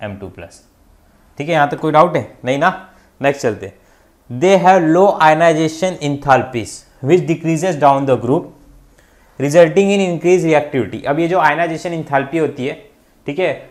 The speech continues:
और ये कैसे डिक्रीज होते जा रही है, जैसे जैसे आप ग्रुप के अंदर नीचे की तरफ जा रहे हो, ये मैं आपको आने वाले कुछ वीडियोज़ में बता दूंगा, उसका कुछ इशू नहीं है, ठीक है, क्योंकि कुछ बचा के भी रखूंगा लास्ट तक के लिए,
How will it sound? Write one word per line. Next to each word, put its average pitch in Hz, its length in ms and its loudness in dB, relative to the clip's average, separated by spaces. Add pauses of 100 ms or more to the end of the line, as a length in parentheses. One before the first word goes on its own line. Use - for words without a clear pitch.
और 143 100 -2
ये 170 60 -2
कैसे 170 320 -2
डिक्रीज 165 360 -2
होते 160 240 -2
जा 151 140 2
रही 139 180 -4
है, 135 100 -4 (440)
जैसे 135 140 -4
जैसे 165 220 -4
आप - 360 -2 (380)
ग्रुप 156 260 -2
के 180 60 0
अंदर 160 280 -2 (260)
नीचे 143 240 0
की 143 100 -2
तरफ 117 240 -2
जा 98 120 -2
रहे 92 100 -6
हो, 95 60 -12 (340)
ये 127 60 -4
मैं 147 80 0
आपको 151 220 2
आने 160 200 2
वाले 160 140 0
कुछ 170 220 -6
वीडियोज़ 135 220 -4
में 165 100 -6
बता 110 260 0
दूंगा, 95 220 -8
उसका 110 200 -8
कुछ 139 220 -12
इशू 120 200 -12
नहीं 101 200 -10
है, 90 100 -16
ठीक 139 220 -14
है, 190 60 -4 (640)
क्योंकि 131 200 -8
कुछ 170 260 -4 (240)
बचा 143 220 0
के 156 140 -4
भी 156 120 -4
रखूंगा 151 340 -6
लास्ट 123 340 -4
तक - 180 -6
के 113 80 -6
लिए, 95 220 -10